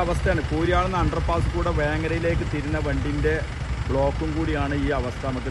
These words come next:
നേരിടുന്നത്. ഇത് ടു ലൈനിൽ ഇങ്ങനെ നിന്നിട്ട് കുളപ്പുറം വരെ സ്റ്റോപ്പായിട്ട് നിൽക്കുകയാണ്. പ്രിയപ്പെട്ടവരെ, ഇത് കുളപ്പുറത്ത് പിന്നെ നമ്മളൊരു മേൽപ്പാലം വേണമെന്നൊക്കെ നമ്മൾ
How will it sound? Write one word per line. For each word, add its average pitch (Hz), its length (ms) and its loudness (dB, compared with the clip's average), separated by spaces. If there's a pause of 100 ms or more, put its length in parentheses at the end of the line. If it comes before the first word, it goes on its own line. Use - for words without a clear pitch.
നേരിടുന്നത്. 117 500 -2 (460)
ഇത് 151 100 0 (100)
ടു 160 140 -2 (260)
ലൈനിൽ 156 400 2
ഇങ്ങനെ 156 200 -2 (100)
നിന്നിട്ട് 139 320 -2 (100)
കുളപ്പുറം 131 540 0
വരെ 135 240 4 (320)
സ്റ്റോപ്പായിട്ട് 135 680 0
നിൽക്കുകയാണ്. 110 380 -2 (580)
പ്രിയപ്പെട്ടവരെ, 143 580 4 (560)
ഇത് 156 140 6 (280)
കുളപ്പുറത്ത് 147 600 6 (600)
പിന്നെ 135 340 2
നമ്മളൊരു 147 420 0
മേൽപ്പാലം 151 540 0 (100)
വേണമെന്നൊക്കെ 151 880 0
നമ്മൾ 143 180 -2